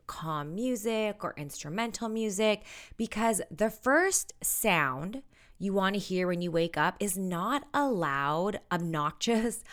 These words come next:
<laughs> alarm clock, right? So tip number one would be wake up to something calm so that you don't spike your nervous system as soon as you get up from sleeping. Your body has been repairing itself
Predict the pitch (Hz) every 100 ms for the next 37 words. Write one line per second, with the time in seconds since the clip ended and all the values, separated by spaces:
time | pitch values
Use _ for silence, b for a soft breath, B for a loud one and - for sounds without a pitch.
0 | B B - 196 208 196 175 175 170 -
1 | 127 95 - 139 147 214 247 - B B
2 | B - - 247 - _ _ _ - 208
3 | 294 285 302 302 311 202 190 196 175 170
4 | 156 156 156 b b b b - 175 254
5 | 349 381 - 359 - 180 - 196 190 -
6 | _ - - - 151 135 160 240 294 -
7 | - 202 196 185 202 165 - 175 196 -
8 | - - 170 170 170 160 156 156 156 -
9 | 139 - 139 131 - 160 - - 160 160
10 | 156 143 151 - 143 139 - 135 - -
11 | 147 147 147 - - 185 180 - 82 -
12 | - B B 143 165 208 175 165 190 220
13 | 202 214 180 190 165 - - 247 247 240
14 | - 233 220 220